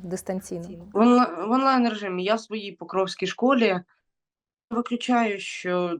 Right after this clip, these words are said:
Speaker 2: тут, м, як діти, які вчаться, всі, як я розумію. То, можливо, й-, я, е, бо не ду-, скажімо так, втомлюся те-, тер-, терпіти оце все і піду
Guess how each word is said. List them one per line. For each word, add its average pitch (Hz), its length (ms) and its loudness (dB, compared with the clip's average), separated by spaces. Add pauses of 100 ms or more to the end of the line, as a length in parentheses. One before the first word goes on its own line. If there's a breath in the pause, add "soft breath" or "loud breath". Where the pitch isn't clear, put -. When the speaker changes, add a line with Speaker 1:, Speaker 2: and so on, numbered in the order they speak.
Speaker 2:
тут, 180 220 -6 (140)
м, 139 220 0
як 151 180 -2
діти, 165 560 0
які 147 200 -2
вчаться, 151 520 0 (340 loud breath)
всі, 165 400 0 (760)
як 151 260 -14
я 151 120 -2
розумію. 147 540 -6 (320 loud breath)
То, 160 120 0
можливо, 190 440 4
й-, 135 600 -6
я, 165 200 4
е, 117 440 -4 (340)
бо 143 340 -2
не 190 320 2
ду-, 175 680 0
скажімо 185 380 -2
так, 170 280 -2 (200 loud breath)
втомлюся 185 880 0
те-, 160 260 -10 (120)
тер-, 240 260 0 (160)
терпіти 196 580 -2
оце 160 320 -2
все 147 360 -2 (320 loud breath)
і 165 120 -4
піду 202 500 4